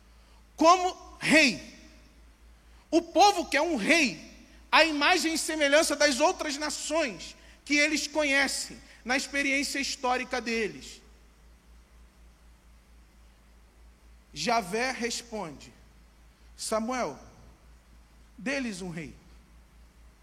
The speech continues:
Dê-lhes um rei, porque não é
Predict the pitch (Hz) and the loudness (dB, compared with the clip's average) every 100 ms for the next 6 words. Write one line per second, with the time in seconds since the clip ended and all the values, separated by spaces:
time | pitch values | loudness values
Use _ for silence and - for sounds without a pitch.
0 | - - - _ - - - - - 170 | -20 -20 -20 _ -20 -20 -20 -20 -8 0
1 | 349 330 220 233 190 247 220 156 - - | 2 2 2 -2 -2 -4 -4 -10 -18 -20
2 | - - - - - - - 269 262 - | -20 -20 -20 -20 -20 -20 -6 -4 -2 -2
3 | 285 262 240 165 - - - 226 311 403 | 2 2 0 -6 -16 -20 -6 0 4 4
4 | 339 269 277 226 | 4 2 2 0